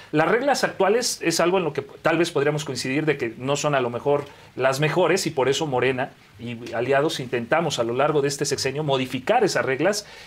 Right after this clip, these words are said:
y el pan y el pri se opusieron. No aceptaron las modificaciones que pretendíamos hacer y que tal vez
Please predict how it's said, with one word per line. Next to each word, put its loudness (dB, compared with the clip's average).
y 2
el 2
pan 2
y 0
el 0
pri 2
se -2
opusieron. 0
No 0
aceptaron 0
las 0
modificaciones -6
que -10
pretendíamos -4
hacer -2
y -4
que 0
tal 4
vez 0